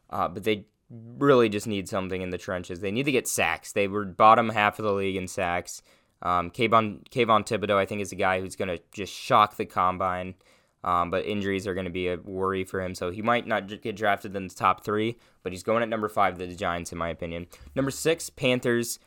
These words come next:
I got Malik Willis here. Um, you know, not, people are saying he's fallen, fallen in the draft. Um, I think he's one of those guys that's gonna shock the combine.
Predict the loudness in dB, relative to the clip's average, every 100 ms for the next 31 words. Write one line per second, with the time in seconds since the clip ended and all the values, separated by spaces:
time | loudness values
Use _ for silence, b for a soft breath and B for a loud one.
0 | b _ _ _ -8 -2 0 2 4 6
1 | 4 6 6 6 4 0 0 -2 _ 6
2 | 8 6 4 -4 _ _ _ _ -4 2
3 | 2 2 -2 -6 -4 -2 -2 -2 -6 -12
4 | -14 b b b b -6 -2 0 0 0
5 | -2 -2 -2 4 6 6 2 -2 -4 0
6 | 0 0 -4 0 6 8 8 4 -4 b
7 | b b 4 6 4 0 -4 -8 -8 -8
8 | -8 -2 0 0 2 2 2 0 -8 -10
9 | -8 -2 0 0 -2 -4 4 4 4 2
10 | 0 -4